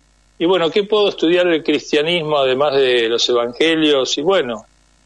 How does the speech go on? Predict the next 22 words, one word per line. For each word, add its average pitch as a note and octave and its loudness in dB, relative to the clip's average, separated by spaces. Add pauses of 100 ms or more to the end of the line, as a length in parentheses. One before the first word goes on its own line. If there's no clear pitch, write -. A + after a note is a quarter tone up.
(340)
yo D3 -4
te D3 0
puedo D3 0
nombrar C#3+ 0
algunos C#3 -2
teólogos C#3+ 0
importantes. C#3 0
El D3 -2
problema G3 0
que F#3+ 0
tenemos F#3+ -2
aquí F#3+ -2
es D#3 -4
que, C3+ 0 (360)
eh, A#2+ 0
mucho E3+ 0
de D#3 0
lo, B2 0 (120)
de B2 -2
la A#2+ 2
literatura A#2+ 0 (200)
islámica, E3+ -2